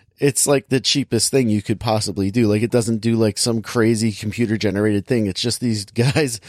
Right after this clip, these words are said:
inside a box, and then they come out of the box, and it's,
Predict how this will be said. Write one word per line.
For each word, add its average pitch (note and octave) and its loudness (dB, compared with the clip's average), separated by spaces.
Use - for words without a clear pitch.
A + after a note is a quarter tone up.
inside C#3 2
a A#2 2
box, A2 -2
and A#2 2
then C3 4
they B2+ 4
come B2 0
out B2 4
of A#2+ 0
the A2+ 0
box, G#2+ 0
and A2 2
it's, - -4